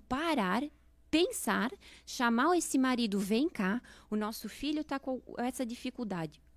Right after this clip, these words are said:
Vamos fazer o nosso combinado enquanto pais. Como nós iremos agir e manter essa constância?" Quando o filho apresenta, por exemplo, ele é muito opositor,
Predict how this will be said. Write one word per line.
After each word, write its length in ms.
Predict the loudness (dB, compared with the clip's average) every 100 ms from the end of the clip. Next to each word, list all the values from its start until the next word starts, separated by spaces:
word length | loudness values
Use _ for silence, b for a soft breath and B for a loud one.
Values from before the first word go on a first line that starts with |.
| -14
Vamos 440 | -4 -2 -2 -6
fazer 520 | -4 -4 2 2 2 -2 -2
o 120 | 2
nosso 360 | 4 2 0 0
combinado 540 | 0 2 2 2 0
enquanto 340 | 0 2 0 0
pais. 400 | -2 0 -2 -6
Como 320 | -2 0 2
nós 240 | 2 2
iremos 400 | 2 2 2 2
agir 400 | 0 -2 -4 -8 -12 b b 4
e 60 |
manter 380 | 6 6 4 2
essa 220 | 0 -2
constância?" 640 | -4 -2 -2 -2 -4 -4 -12 b b b b -4
Quando 220 | -2 -2
o 40 | -4
filho 360 | -4 -4 -4
apresenta, 520 | -4 -6 -4 -6 -6
por 180 | -8 -8
exemplo, 440 | -6 -6 -6 -8 -14 -16 -20 _ -20 -10
ele 140 | -4 -2
é 40 |
muito 260 | 0 -2 -4
opositor, 800 | -4 -4 -4 -6 2 6 6